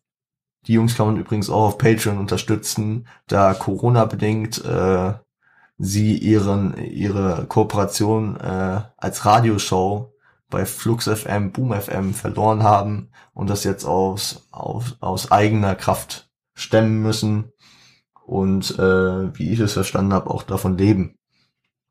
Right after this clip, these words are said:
Zum Teil zumindest. Und deswegen kann man die Jungs auch auf Patreon unterstützen. Gönnt, wenn ihr, gönnt, wenn ihr könnt. Ist eigentlich ein gutes,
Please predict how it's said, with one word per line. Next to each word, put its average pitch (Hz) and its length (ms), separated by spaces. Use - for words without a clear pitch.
Zum 95 220
Teil 92 220
zumindest. - 540
Und 98 260
deswegen 98 320
kann 101 140
man 98 140
die 98 140
Jungs 98 240
auch 90 120
auf 92 120
Patreon 95 340
unterstützen. 95 920
Gönnt, 98 320
wenn 95 160
ihr, 92 240
gönnt, 107 280
wenn 104 120
ihr 90 100
könnt. - 420
Ist - 120
eigentlich 95 280
ein 98 40
gutes, 98 540